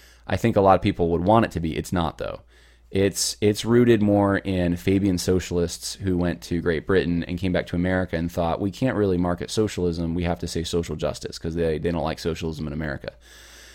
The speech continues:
That's the kind of social justice we're dealing with. And I trace it all out in the book that I'm writing. That's why when people say that, "Oh, we can reclaim this term," or this term, you know, it actually means, I'm like, "No, no, no, it doesn't." <laughs> It's always meant,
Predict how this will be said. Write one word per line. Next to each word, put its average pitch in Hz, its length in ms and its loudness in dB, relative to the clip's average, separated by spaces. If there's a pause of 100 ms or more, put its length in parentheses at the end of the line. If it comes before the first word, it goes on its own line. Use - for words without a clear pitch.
(140)
That's 107 380 4
the 101 100 2
kind 90 300 2
of 82 280 -2 (140)
social 90 300 0
justice 80 340 -4
we're 85 180 2
dealing - 320 -6
with. - 240 -10
And 90 320 2
I 95 80 4
trace 107 340 4
it 90 60 2
all 85 160 4
out 80 360 0
in 92 100 0
the 82 80 0
book 85 220 0
that 78 120 -2
I'm 76 160 -4
writing. 67 260 -6
That's 90 200 -2
why 85 260 2 (460)
when 95 100 -2
people 95 240 2
say 90 240 2
that, 82 220 0
"Oh, 120 100 6
we 110 160 4
can 101 180 2
reclaim 92 360 0
this 76 160 -4
term," 90 360 0
or 82 60 0
this 90 160 -2
term, 87 500 -2
you 90 120 -6
know, 82 180 -2
it 80 140 0
actually 95 340 0
means, 85 300 0
I'm 87 180 -2
like, 78 180 -4
"No, 82 360 0 (100)
no, 85 300 -4
no, 85 180 -2
it 87 60 -2
doesn't." 85 420 0
<laughs> 131 120 -4
It's - 140 0
always 98 380 2
meant, 85 320 0